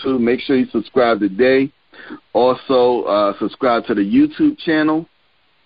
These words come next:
and follow us on, on Instagram, Twitter,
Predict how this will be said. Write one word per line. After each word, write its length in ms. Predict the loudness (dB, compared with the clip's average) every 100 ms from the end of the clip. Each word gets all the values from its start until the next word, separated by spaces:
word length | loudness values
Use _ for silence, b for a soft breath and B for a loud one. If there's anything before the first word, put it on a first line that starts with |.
| _
and 180 | -4 -4 -2
follow 380 | 0 2 2 0
us 180 | 0 -4
on, 440 | -6 -4 -2 -4 -6
on 240 | -4 -4
Instagram, 840 | -2 -4 -4 -4 -2 0 2 0 -2 0
Twitter, 460 | 0 2 0 -2